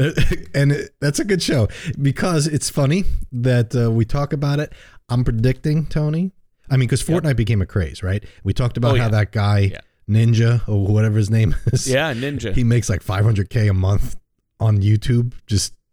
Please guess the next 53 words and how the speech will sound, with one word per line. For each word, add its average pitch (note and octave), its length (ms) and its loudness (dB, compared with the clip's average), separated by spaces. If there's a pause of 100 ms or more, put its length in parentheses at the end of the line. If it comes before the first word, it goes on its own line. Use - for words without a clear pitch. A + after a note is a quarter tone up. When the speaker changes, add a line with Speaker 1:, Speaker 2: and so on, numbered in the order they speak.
(360)
Speaker 1:
playing A2+ 300 2
that G2+ 160 0
game. B2 100 0
Speaker 2:
Videotaping C#3 600 0
himself A#2+ 600 -4
playing A#2+ 360 -6
the A2+ 80 -6
game. G#2+ 200 -8
Speaker 1:
Oh, C#3 160 -6
my B2+ 140 -8
God. B2 440 -8 (260)
It's - 240 -6
just - 260 -6
crazy. C#3 460 0
It's B2+ 120 -4
mind-blowing. B2 540 2
Speaker 2:
Yeah. F2+ 260 -8 (100)
Speaker 1:
But A#2 320 -2
Speaker 2:
Yeah. F2+ 120 -6
Speaker 1:
there's B2 140 0
so C#3+ 160 -2
many B2+ 200 0 (160)
kids A2+ 220 -2
that G#2 180 -2
play E3+ 220 -2
it, E2+ 120 -8 (140)
and A#2 120 4
it's, - 120 -2 (180)
it's - 180 -6
an F#2+ 140 -10
international G2+ 640 -2
craze. F#2 400 -10 (360)
But, G#2 360 0 (120)
um, F#2+ 380 0 (300)
I'm D#3+ 220 0
predicting F#2 640 -6 (720)
that F#2+ 220 -2
we A2 180 2
may A2+ 180 2
have G2+ 260 -2
picked - 220 0
the F#2 80 -4
top F#2+ 360 -2
on D#2+ 160 -4
that E2 200 -6
one, E2 160 -8
just G#2+ 220 -2
like B2 180 -4
when G#2+ 100 0
we G2 100 0
did F2+ 160 -2
the F2 80 -4
Bitcoin F2+ 580 0